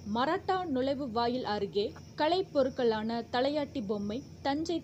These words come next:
தட்டுக்கள் உள்ளிட்ட விற்பனை மையங்கள் செயல்பட்டு வந்தன. பெரிய கோவில் முன்பு இருந்ததால் இந்த கடைகள் அனைத்தும் பெரிய கோவிலுக்கு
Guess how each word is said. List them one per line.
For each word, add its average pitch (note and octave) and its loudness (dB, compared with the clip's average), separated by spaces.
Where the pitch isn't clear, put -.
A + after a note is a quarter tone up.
தட்டுக்கள் C4 -2
உள்ளிட்ட G#3+ -2
விற்பனை E4+ 0
மையங்கள் B3+ 2
செயல்பட்டு A3+ 0
வந்தன. F#3 -4
பெரிய F#4 4
கோவில் D4 0
முன்பு C4 2
இருந்ததால் G#3+ -2
இந்த D4 0
கடைகள் F4 2
அனைத்தும் B3+ 0
பெரிய E4+ 2
கோவிலுக்கு B3 4